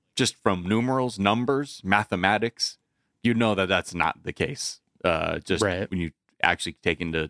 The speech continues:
Speaker 1: consideration what the population looks like. But, you know, this is a standard trope because last week they were blaming, they were blaming immigrants.
Speaker 2: Mm-hmm.
Speaker 1: And then,
Speaker 2: Mm-hmm.
Speaker 1: and then the week at, probably next week, they're gonna blame critical race theory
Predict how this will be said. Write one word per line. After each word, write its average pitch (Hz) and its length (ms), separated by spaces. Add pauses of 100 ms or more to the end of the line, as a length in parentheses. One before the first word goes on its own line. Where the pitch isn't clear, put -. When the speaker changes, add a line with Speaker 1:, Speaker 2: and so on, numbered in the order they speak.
(140)
Speaker 1:
consideration 80 640
what 80 160
the - 40
population 80 600
looks 92 200
like. 101 240 (460)
But, 139 180
you 151 120
know, 139 220 (160)
this 120 140
is 117 140
a 101 100
standard 120 680
trope 101 340
because 107 260
last 110 280
week 180 340 (320)
they 131 100
were 127 120
blaming, 127 480
they 123 120
were 131 120
blaming 120 320
immigrants. 90 640 (760)
Speaker 2:
Mm-hmm. 127 340 (240)
Speaker 1:
And 110 120
then, 113 180
Speaker 2:
Mm-hmm. 123 80
Speaker 1:
and 113 160
then 110 80
the 107 60
week 131 180
at, 123 180
probably 123 300
next 143 280
week, 117 220 (380)
they're 117 120
gonna 113 160
blame 107 280
critical 113 360
race 98 280
theory 80 340